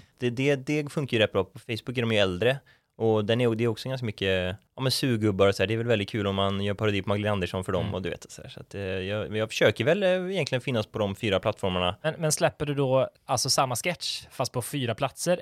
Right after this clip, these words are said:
Speaker 1: Uppenbarligen så tutar ju jag och kör och du, du får ju mig att börja fundera.
Speaker 2: Ja.
Speaker 1: Det är ju bra.
Speaker 2: Ja.
Speaker 1: Nej, men, eh,
Speaker 2: <laughs>
Speaker 1: så, så, men, men om vi bara tittar tillbaka historiskt då, så det jag har gjort är väl delvis det att jag har lagt ut kortare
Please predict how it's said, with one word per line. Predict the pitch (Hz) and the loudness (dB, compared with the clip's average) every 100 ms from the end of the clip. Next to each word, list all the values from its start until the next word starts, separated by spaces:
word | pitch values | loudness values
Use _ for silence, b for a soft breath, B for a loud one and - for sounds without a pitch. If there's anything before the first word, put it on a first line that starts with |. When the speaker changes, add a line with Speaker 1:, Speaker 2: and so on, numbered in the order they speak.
| - | 0
Speaker 1:
Uppenbarligen | 165 165 139 165 175 | 0 2 6 6 4
så | 170 | 0
tutar | - 180 - - | -2 -2 2 4
ju | 117 | 6
jag | 98 | 4
och | 104 | 2
kör | - 95 123 131 110 | 0 2 4 4 4
och | 104 | 0
du, | 104 107 | -2 -4
du | 98 120 156 143 | -2 -2 -2 -2
får | 113 101 | 0 2
ju | |
mig | 98 | 4
att | 92 | 4
börja | 95 95 | 2 2
fundera. | 101 90 92 127 | 2 2 0 -2
Speaker 2:
Ja. | 120 139 156 | 0 0 -2
Speaker 1:
Det | 117 | 0
är | |
ju | 120 113 | 2 4
bra. | 90 92 | 2 2
Speaker 2:
Ja. | 139 170 | 2 2
Speaker 1:
Nej, | - 208 | 4 8
men, | 208 220 147 | 8 8 6
eh, | 139 | 2
Speaker 2:
<laughs> | |
Speaker 1:
så, | 147 160 | 0 0
så, | 139 143 - | 2 0 0
men, | 139 143 139 | -2 -2 -2
men | 143 139 | -2 0
om | 135 139 | -2 -2
vi | 135 | 2
bara | 127 | 2
tittar | 120 127 | 2 0
tillbaka | 120 117 117 | 2 2 0
historiskt | 117 120 139 135 | -2 -4 -2 0
då, | 113 | 0
så | |
det | 117 | 4
jag | 117 | 2
har | |
gjort | 131 143 | 2 2
är | 120 | 2
väl | 110 175 165 | 4 0 -4
delvis | 170 135 113 | -2 0 2
det | - | 4
att | 95 - | 2 4
jag | 107 | 4
har | 107 | 4
lagt | 110 | 2
ut | 107 | -2
kortare | - 95 90 90 90 | -4 0 2 4 2